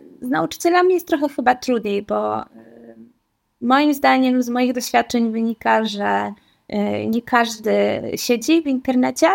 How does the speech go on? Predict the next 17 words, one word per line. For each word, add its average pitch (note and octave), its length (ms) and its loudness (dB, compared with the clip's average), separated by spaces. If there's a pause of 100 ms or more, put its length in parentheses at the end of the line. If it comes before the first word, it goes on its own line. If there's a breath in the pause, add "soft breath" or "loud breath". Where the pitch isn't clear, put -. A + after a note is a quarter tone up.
z - 80 -20
nauczycieli. B3 560 -4 (540 soft breath)
Większość C4+ 460 0
nauczycieli A3+ 920 2
z A3 120 -8
większym A#3+ 380 2
stażem A3 460 0
nauczania, A3 640 0
czyli A3 300 -4 (160)
w G#3 140 -12
wieku A3 260 2
czterdzieści, A3 640 0
pi-, - 200 -12 (160)
czterdzieści A3+ 480 0
plus, G#3 260 -2
pięćdziesiąt A3 480 0
plus, G#3+ 420 0